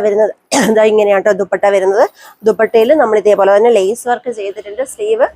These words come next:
ത്രീ ഫോർത്ത് ആണ്. സ്ലീവ് എൻഡിലും ലേസ് വർക്ക് വന്നിട്ടുണ്ട്. Without ലൈനിങ്ങിലാണ് സ്ലീവ് വരുന്നത്. Only five double nine, all Kerala free shipping, extra small to ത്രീ എക്സിൽ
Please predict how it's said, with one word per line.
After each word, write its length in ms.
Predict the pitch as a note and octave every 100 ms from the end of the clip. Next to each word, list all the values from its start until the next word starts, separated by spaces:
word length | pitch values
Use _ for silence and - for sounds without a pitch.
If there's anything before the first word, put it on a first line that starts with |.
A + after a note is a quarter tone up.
| _ _ _ _ -
ത്രീ 120 | A#3
ഫോർത്ത് 360 | A#3 A#3+ A#3 -
ആണ്. 120 | A3+ D4+
സ്ലീവ് 320 | G#4+ A3 A3+
എൻഡിലും 380 | A3 A3 A#3 E4+
ലേസ് 280 | A#3+ G#3+ A3
വർക്ക് 200 | A3+ A#3+
വന്നിട്ടുണ്ട്. 340 | A3 G3 G#3 B3 A#3
Without 340 | - B3 A#3+ B3
ലൈനിങ്ങിലാണ് 520 | B3+ C4 C4 A#3 A#3+
സ്ലീവ് 300 | - G#3+ A3
വരുന്നത്. 320 | A3 G#3 A3+
Only 340 | B3 G#3 G#3+ C4+ - _ _ _
five 240 | A#3 B3 B3+
double 260 | A3 G#3
nine, 220 | A3+ C#4 -
all 160 | - G#3+
Kerala 400 | G#3+ A#3 A3 A#3 D#4
free 200 | - A3+
shipping, 400 | - F#3+ A#3 A#3+ B4
extra 340 | A#3 A3+ - A3+
small 260 | - G3+ G#3
to 100 | D#4 -
ത്രീ 120 | A3 A3
എക്സിൽ 240 | G#3+ -